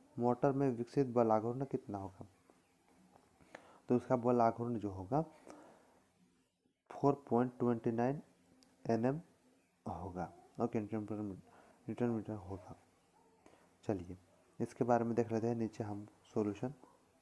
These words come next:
ओके, ये तो solution दिया हुआ है, चूँकि हम जानते हैं फॉर्मूला ये होता है। ओके फ्रेंड्स,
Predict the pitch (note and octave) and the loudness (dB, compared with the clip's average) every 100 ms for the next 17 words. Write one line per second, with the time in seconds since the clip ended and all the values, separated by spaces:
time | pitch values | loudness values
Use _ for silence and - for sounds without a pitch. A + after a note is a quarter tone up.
0 | _ _ _ - _ _ _ - - - | _ _ _ -20 _ _ _ -20 -20 -20
1 | _ _ - - - - F#2 - _ _ | _ _ -16 -12 -12 -12 -18 -18 _ _
2 | - _ _ _ A2+ A2 A#2 A#2+ A2+ A2+ | -20 _ _ _ -8 -6 -2 0 0 -2
3 | A2+ G#2 G#2 G2+ F#2+ F#2+ F#2+ C3+ - _ | -4 -2 -2 -2 -4 -6 -8 -12 -14 _
4 | _ - - - - _ _ - - _ | _ -20 -20 -20 -20 _ _ -20 -20 _
5 | - C3+ C3 C#3+ - - G#2+ A2+ A2 A#2+ | -6 -4 0 -2 -2 -10 -6 -4 2 2
6 | B2 - A2 G2+ B2+ - - _ _ _ | 2 -4 -8 -10 -16 -20 -20 _ _ _
7 | _ _ - A#2 A2 A2+ A#2 A2 - A2 | _ _ 0 0 2 0 0 -2 -4 -4
8 | B2 C#3 _ - - _ _ _ _ - | -6 -12 _ -20 -20 _ _ _ _ -8
9 | A#2 - A2 G2+ F#2 | -6 -4 -6 -6 -8